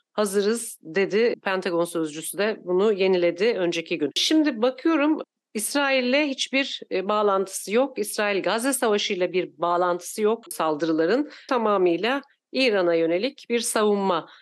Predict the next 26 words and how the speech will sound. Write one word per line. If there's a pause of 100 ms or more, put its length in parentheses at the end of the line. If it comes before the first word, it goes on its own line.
(220)
denmiş
durumda
ve
İsrail'e
koordine
edilerek
yapılmadığı
aktarılıyor.
Krizi
genişletmek
istemedikleri
ama
sessiz
kalmadıkları,
senin
dediğin
gibi,
söyleniyor. (340)
Sence (160)
daha
büyük
tepkiler
alacak
mı?
İran
nasıl,